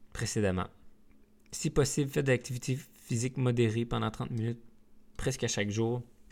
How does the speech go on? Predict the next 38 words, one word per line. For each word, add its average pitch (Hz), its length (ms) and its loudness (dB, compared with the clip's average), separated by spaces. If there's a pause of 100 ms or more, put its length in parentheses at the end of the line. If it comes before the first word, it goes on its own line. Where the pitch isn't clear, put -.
(320)
Il 123 140 4
peut 139 120 4
s'agir 127 460 6
de 120 100 2
faire 117 420 6
de 113 80 2
la 98 180 2
marche 117 260 0
rapide, 107 480 2 (560)
du 127 140 2
vélo, 113 320 6
de 104 60 0
la 95 120 4
danse 107 520 0 (140)
ou 104 60 0
jouer 113 420 2
au 104 80 -2
tennis, 104 540 -2 (920)
euh, 95 220 2
de 104 80 -2
pratiquer - 460 2
d'autres 117 240 2
sports. 110 420 4
La 104 100 2
pratique - 320 -2
régulière 113 300 0
d'exercice 107 540 -2
vous 104 160 0
aide 104 260 2
non 120 140 0
seulement 110 320 0
à 104 100 2
la 95 80 -2
perte 104 180 -4
de 104 80 0
poids, 107 200 -2
mais 101 140 -2
également 98 340 -2